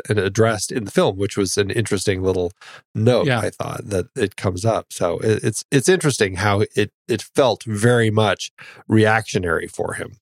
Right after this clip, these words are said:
Speaker 2: Well, it certainly feels like a conversation that they're having using the language of their films, right? <laughs> Like, clearly this was a
Speaker 1: Yeah, right.
Speaker 2: clapback. Um,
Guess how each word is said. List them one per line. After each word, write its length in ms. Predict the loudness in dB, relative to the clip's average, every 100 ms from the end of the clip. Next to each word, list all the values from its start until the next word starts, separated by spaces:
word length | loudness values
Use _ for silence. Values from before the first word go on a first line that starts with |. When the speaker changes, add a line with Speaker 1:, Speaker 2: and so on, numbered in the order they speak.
| _ _ _ _ 0
Speaker 2:
Well, 280 | 2 2
it 60 | 2
certainly 420 | 2 0 2 -2
feels 260 | 2 2 2
like 160 | 0
a 80 | -2
conversation 760 | 0 -2 -2 0 2 2 0 -4
that 120 | -2
they're 140 | -2
having 420 | 0 -2 -2 -6 -4
using 480 | -2 0 0 -2 0
the 120 | 0
language 480 | 2 2 2 0 -2
of 120 | -2
their 160 | -2 -2
films, 560 | 0 0 -2 -8 -10 -2
right? 320 | 0 0 -2
<laughs> 40 | -4
Like, 320 | -4 -4 -4 -4
clearly 520 | -2 0 0 2 0 0
this 260 | 0 -2
was 160 | -2 -2
a 80 | 2
Speaker 1:
Yeah, 240 | 2 2
right. 160 | 2 2
Speaker 2:
clapback. 680 | 2 -2 -6 -12 -10 -10 -4
Um, 380 | -2 0 0